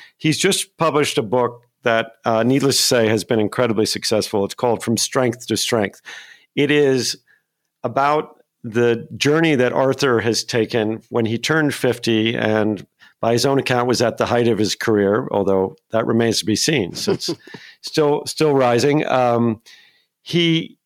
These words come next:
he began to notice, as one does, that with all the things he had achieved, that in a way it created almost a bigger wake,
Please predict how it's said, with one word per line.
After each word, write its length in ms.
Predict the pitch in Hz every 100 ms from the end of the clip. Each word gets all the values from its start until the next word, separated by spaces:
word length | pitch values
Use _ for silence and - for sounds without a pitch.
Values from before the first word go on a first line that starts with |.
| _
he 160 | 117 160
began 460 | 151 131 156 156
to 120 | 127 139
notice, 460 | 131 120 135 -
as 140 | 123 101
one 200 | 123 113
does, 400 | 113 110 104 -
that 340 | 113 107 104 _ _ _ _ _ _ _ _ _ _ - _ _
with 220 | - 135 139
all 320 | 147 170 170
the 160 | 127
things 380 | 127 156 143 127
he 160 | 135 110
had 240 | 135 139
achieved, 600 | 131 - 110 95 98 90
that 140 | 117 113
in 140 | 117
a 80 | 117
way 400 | 120 123 123 117
it 180 | 113 -
created 540 | - 123 117 113 110
almost 340 | 113 113 110
a 60 | 117
bigger 440 | 95 139 127 123
wake, 440 | 104 98 107 101